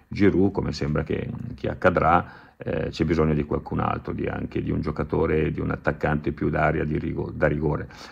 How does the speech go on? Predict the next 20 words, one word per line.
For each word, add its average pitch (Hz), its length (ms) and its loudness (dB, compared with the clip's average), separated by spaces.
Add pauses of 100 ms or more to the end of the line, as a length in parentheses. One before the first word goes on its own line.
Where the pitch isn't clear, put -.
(140)
e - 100 -8
quindi, 73 560 4
mm, - 500 -4
un 82 80 -4
realizzatore 76 840 2
vero 78 240 6
e - 20 4
proprio. 80 460 0 (400)
Spero 73 320 0
che 73 160 -2
la 73 80 -2
società 76 400 -2
si - 120 -4
muova 76 260 4
in 73 60 2
questa 76 240 -2
direzione, 76 800 0
ovviamente 80 440 -6
parlo - 280 -2
da, 82 240 -2